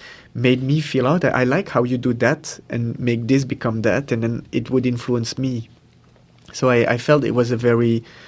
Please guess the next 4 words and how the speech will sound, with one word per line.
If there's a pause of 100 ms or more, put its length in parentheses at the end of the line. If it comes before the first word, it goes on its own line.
(380)
uh, (120)
positive,
uh, (920)
uh,